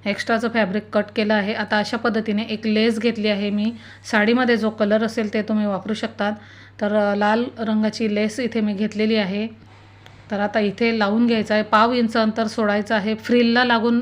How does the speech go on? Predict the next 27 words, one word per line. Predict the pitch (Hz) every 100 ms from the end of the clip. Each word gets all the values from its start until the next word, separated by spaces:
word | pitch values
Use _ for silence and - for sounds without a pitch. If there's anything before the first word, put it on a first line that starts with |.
| 247
आधी | 240 214 262
एक, | 247 233 - 247
अ, | 226 220
लेयर | 214 214
लावायचा, | 214 208 208 202 220 233 - - - -
म्हणजे | 220 208
एकदा | 220 202 233
लावायची | 226 208 202 233
आणि | 214 214 214
त्यानंतर | 226 226 220 208 214 - - - -
आपल्याला | 202 226 226
पाव | 220 208 208
पाव | 233 240
इंच | 233 220 233
अंतर | - 214 196 247
सोडून | - 247 220 214 220 233 285
अजून | 202 190 240 247 - - - - - -
संपूर्ण | 240 220 247 247 254
कपड्यावर | 226 220 220 220
लेस | 214 214 208 214
लावून | 202 220
घ्यायची | 214 208 202
आहे. | 202
हे | 202 220
बघा, | 208 185
अशा | 185 226
पद्धतीने | 220 208 214 208 196